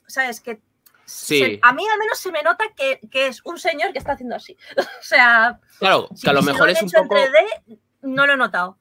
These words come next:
Speaker 2: Claro, a lo mejor es un poco el rollo Baby Yoda, en el que muchas veces es C G I,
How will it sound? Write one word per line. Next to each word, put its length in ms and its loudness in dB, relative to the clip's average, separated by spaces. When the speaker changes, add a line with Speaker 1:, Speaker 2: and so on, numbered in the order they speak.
Speaker 2:
Claro, 240 -2
a 60 -6
lo 60 -6
mejor 200 -6
es 100 -12
un 100 -12
poco 200 -8
el 60 -6
rollo 480 -4
Baby 380 -8
Yoda, 380 -6
en 160 -10
el 80 -14
que 100 -14
muchas 400 -8
veces 600 -8
es 180 -10
C 140 -6
G 180 -4
I, 240 -6